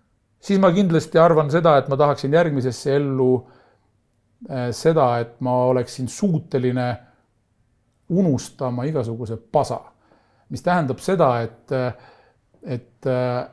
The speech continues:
et ma imetlen ja, ja usun veel sellesse, et kusagil, kusagil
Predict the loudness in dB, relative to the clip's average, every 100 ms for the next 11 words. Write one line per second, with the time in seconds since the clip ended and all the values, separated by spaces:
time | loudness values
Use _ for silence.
0 | -12 -10 -4 0 4 6 4 2 -2 -4
1 | -2 -2 -2 0 -2 -2 0 2 2 2
2 | 0 2 2 2 4 2 2 -2 -6 -10
3 | -8 0 0 4 2 2 2 2 2 -2
4 | -10 _ _ _ _ _ _ 0 4 4
5 | 2 -2